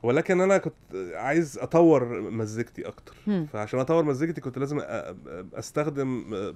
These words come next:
Speaker 1: عدد أكبر وأوركسترا كاملة.
Speaker 2: مم.
Speaker 1: فده م-، مش متوفر في مصر. ابتديت أشتغل، آه، في، في أوروبا، في
Speaker 2: أوكي.
Speaker 1: شرق أوروبا. في، يعني،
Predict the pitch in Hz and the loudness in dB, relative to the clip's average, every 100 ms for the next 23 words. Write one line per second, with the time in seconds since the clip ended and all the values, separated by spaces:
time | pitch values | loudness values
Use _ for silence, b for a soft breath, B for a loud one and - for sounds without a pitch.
0 | - 104 123 139 113 143 143 131 110 - | -8 -4 -2 -2 -4 -4 0 0 0 0
1 | 139 - 117 101 - 101 90 - - 180 | -4 -4 -8 -8 -6 -8 -10 -14 -6 -4
2 | 135 B B B B - - 104 104 98 | -6 B B B B -16 -6 -2 -2 -4
3 | - 107 104 131 120 160 151 120 110 123 | -6 -10 -10 0 4 4 2 -2 -8 -8
4 | 110 117 - 127 131 147 147 131 151 160 | -6 -8 -6 -2 -2 -2 -4 -4 -2 -2
5 | 143 160 175 - 175 175 170 156 113 98 | 4 4 4 2 2 4 4 4 0 -6
6 | 110 101 - 123 117 113 113 107 98 - | -6 -6 -6 -2 0 0 0 -2 -6 -4
7 | - 131 - 85 85 87 196 190 98 156 | 0 0 -2 -8 -10 -8 -6 -2 -2 -2
8 | 104 104 104 101 - 131 120 95 117 - | -4 -6 -6 -6 -2 -2 0 0 -2 -4
9 | 90 - 95 - - - - 113 | -14 -12 -14 -14 -14 -12 -10 -10